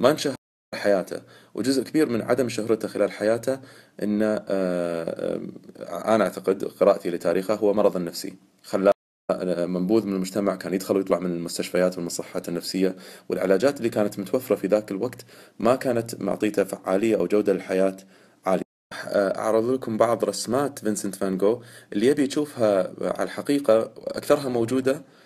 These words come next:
في، آه، متحف فان جو في أمستردام. جدًا بزيارته إذا الواحد فيكم صدفة كان بأمستردام، لأن ال-، يعني لما تشوف الرسمة الحقيقية غير لما تشوف صورتها. رسماته موجودة بمتاحف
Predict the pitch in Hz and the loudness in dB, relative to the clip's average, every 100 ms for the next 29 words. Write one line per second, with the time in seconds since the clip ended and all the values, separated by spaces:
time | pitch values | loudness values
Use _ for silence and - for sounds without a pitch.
0 | _ _ - 120 127 - 101 98 95 117 | _ _ -2 0 0 2 4 4 2 -2
1 | - 113 107 107 120 110 98 98 90 92 | -4 0 2 4 2 2 0 0 -2 -2
2 | - 180 - _ _ _ _ - - 90 | -2 -6 -14 _ _ _ _ -16 -8 -2
3 | 95 117 143 113 90 90 101 98 - 90 | -2 -2 0 0 0 2 4 4 0 -2
4 | 87 95 - - 92 87 90 - - - | 2 2 0 -6 -4 -6 -8 -14 -16 -8
5 | 104 - 90 98 92 92 92 87 104 120 | -2 0 0 0 0 -2 -4 -2 0 0
6 | 101 104 104 110 107 90 85 - - - | 0 -2 0 0 -2 -4 -4 -8 -12 -14
7 | 64 82 90 90 - - - 90 90 127 | -10 -6 -6 -8 -12 -18 -8 -4 -2 0
8 | 110 110 104 98 - - 117 107 107 107 | 0 0 -2 -4 -6 0 2 4 2 2
9 | 95 92 - 85 80 - - _ _ _ | -2 -6 -4 -4 -4 -6 -18 _ _ _
10 | _ _ _ _ - 117 117 104 107 104 | _ _ _ _ -2 0 0 0 2 2
11 | 95 - 92 85 82 - - - - - | 0 2 2 2 0 -6 -16 -18 -14 -12
12 | - - - - 90 104 98 - | -12 -14 -10 -4 -2 -2 -4 -10